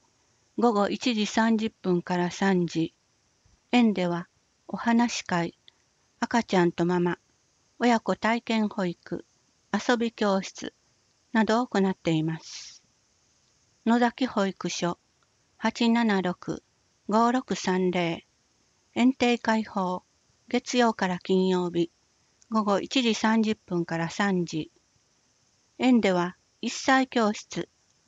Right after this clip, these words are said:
赤ちゃん広場、親子体験保育などを行っています。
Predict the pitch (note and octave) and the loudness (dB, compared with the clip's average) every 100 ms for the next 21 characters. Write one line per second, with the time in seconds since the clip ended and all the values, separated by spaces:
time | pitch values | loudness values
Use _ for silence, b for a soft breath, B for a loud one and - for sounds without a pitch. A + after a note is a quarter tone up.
0 | _ A3 - B3 C4 A#3 A3+ - F#3+ F3 | _ -6 -2 -2 2 2 2 0 -2 -2
1 | F3 - _ _ _ _ _ - A#3+ A#3 | -6 -10 _ _ _ _ _ -2 -2 0
2 | F3+ - A3 A#3+ A#3 A3+ G#3+ G#3+ G3 - | -4 -2 -2 0 0 0 0 -2 -2 -4
3 | F#3 - _ _ _ G#3+ A3 G#3+ A#3 G3+ | -10 -12 _ _ _ -2 0 0 -2 -2
4 | F#3+ F#3 - F3 E3+ F3 - - - | -2 -4 -4 -2 -2 -4 -10 -16 -20